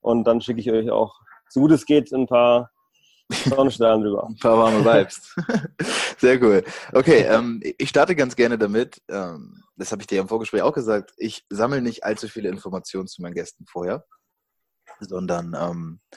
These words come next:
Speaker 2: lasse den Gast dann selbst ein bisschen was erzählen. Also, ähm, wenn du magst, leite uns gerne, nicht so, vielleicht nicht so klassisch, ne, null acht fünfzehn ein, aber sag uns vielleicht auch, weil du auf Bali bist,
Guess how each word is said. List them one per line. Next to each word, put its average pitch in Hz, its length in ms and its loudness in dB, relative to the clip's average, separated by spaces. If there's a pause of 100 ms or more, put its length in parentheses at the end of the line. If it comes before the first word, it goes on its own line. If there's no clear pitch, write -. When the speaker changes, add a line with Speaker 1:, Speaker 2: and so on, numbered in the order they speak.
(180)
Speaker 2:
lasse 139 360 2
den 101 200 -2
Gast 107 240 -2
dann 95 100 0
selbst 87 280 0
ein 87 60 -12
bisschen - 300 -10
was - 160 -10
erzählen. 76 480 -10
Also, 82 400 -8 (640)
ähm, 92 360 -4
wenn 98 140 0
du 104 80 -2
magst, 95 600 -2 (340)
leite 104 400 4
uns 120 200 0
gerne, 117 460 2
nicht 156 200 -2
so, 139 140 4
vielleicht 113 300 0
nicht 101 120 -6
so - 100 -12
klassisch, 92 420 -4
ne, 117 280 -2
null 98 180 0
acht 87 140 -6
fünfzehn 143 340 0
ein, 110 140 4
aber 101 200 2 (240)
sag 135 180 2
uns 180 120 -2
vielleicht 135 340 2
auch, 110 240 -4
weil 139 160 4
du 131 140 0
auf - 180 -4
Bali - 300 -10
bist, 117 280 -6